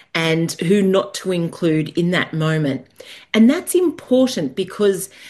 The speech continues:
um, it might look like we're excluding folks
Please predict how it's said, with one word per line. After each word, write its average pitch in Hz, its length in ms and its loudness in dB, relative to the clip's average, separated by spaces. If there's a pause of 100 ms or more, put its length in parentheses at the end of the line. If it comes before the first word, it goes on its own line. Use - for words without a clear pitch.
(160)
um, 196 400 0
it - 80 2
might 226 240 2
look 247 320 -2
like 247 320 -2
we're 208 220 2
excluding 202 680 -2
folks - 560 -4